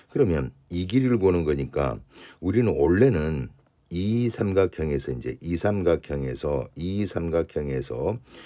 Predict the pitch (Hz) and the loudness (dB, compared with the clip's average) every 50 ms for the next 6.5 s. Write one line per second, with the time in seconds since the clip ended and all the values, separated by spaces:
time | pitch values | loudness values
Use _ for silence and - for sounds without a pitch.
0 | - - - - _ - - 127 131 127 117 - - 101 98 98 98 95 - - | -20 -20 -20 -20 _ -2 2 4 4 4 2 0 0 0 2 2 0 -2 -4 -8
1 | _ - - - _ _ _ _ _ - - - - 120 117 - - - 67 - | _ -14 -14 -14 _ _ _ _ _ -20 -16 -4 0 2 2 2 0 -2 -6 -6
2 | - - - 73 67 - - - - - - - _ - - 123 123 117 - - | -8 -8 -6 -6 -6 -6 -8 -12 -20 -20 -20 -20 _ -2 2 2 2 2 2 2
3 | 101 98 92 87 - - 107 98 90 - - 82 78 - - - 64 67 85 107 | 0 0 0 -2 -4 -4 -4 -4 -2 0 0 0 0 0 -6 -8 -4 -2 0 0
4 | 123 135 - _ _ _ _ _ _ _ _ _ _ _ _ _ _ _ _ _ | 0 -2 -6 _ _ _ _ _ _ _ _ _ _ _ _ _ _ _ _ _
5 | _ _ _ - - _ _ - 98 98 95 - 95 87 82 - - 92 82 73 | _ _ _ -20 -20 _ _ -2 -2 0 2 2 2 2 0 0 -2 -2 -2 -2
6 | - 73 69 - - - 107 117 71 | -2 -4 -4 -4 -4 -2 0 0 0